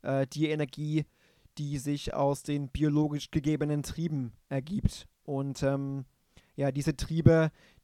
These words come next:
die treiben quasi das Verhalten vor-, voran, nicht nur Verhalten, sondern auch Gedanken und Gefühle. Und, ähm, ja, in den verschiedenen Entwicklung-, Entwicklungsphasen der Kinder, auf die wir dann gleich, äh, eingehen werden, ähm,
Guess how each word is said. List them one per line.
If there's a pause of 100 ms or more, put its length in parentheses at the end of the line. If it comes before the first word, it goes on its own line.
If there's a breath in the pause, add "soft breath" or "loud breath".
die (540)
treiben
quasi
das
Verhalten
vor-,
voran, (160)
nicht
nur
Verhalten,
sondern
auch
Gedanken
und
Gefühle. (720 loud breath)
Und,
ähm,
ja,
in
den
verschiedenen
Entwicklung-,
Entwicklungsphasen
der
Kinder,
auf
die
wir
dann
gleich,
äh,
eingehen
werden, (840 loud breath)
ähm,